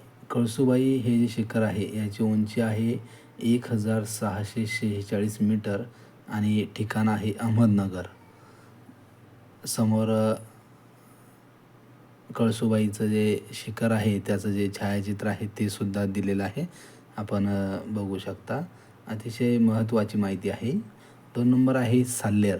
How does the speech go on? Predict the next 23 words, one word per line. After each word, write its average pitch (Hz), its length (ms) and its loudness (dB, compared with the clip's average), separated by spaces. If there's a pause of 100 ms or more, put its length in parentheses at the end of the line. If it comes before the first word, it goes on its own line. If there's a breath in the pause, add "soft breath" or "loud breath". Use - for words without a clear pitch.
(120)
साल्हेरची 113 560 2
उंची 107 360 0
आहे 113 280 2 (180)
एक 117 320 0
हजार 110 300 2 (200)
पाचशे 113 480 4
सदुसष्ट 110 680 -2
मीटर. 104 400 2 (500 loud breath)
हे 120 80 6
ठिकाण 113 360 4
आहे 117 200 6
बघा, 113 200 4
नाशिक 107 420 4
जिल्ह्यामध्ये. 92 640 -2 (840 loud breath)
त्यानंतर 120 440 4
आहे 120 260 4 (180)
महाबळेश्वर, 104 800 2 (520 loud breath)
एक 123 300 2
हजार 120 300 4 (220)
चारशे 117 500 2 (120)
अडोतीस 120 440 0
मीटर 110 340 4 (320)
आहे 110 360 -2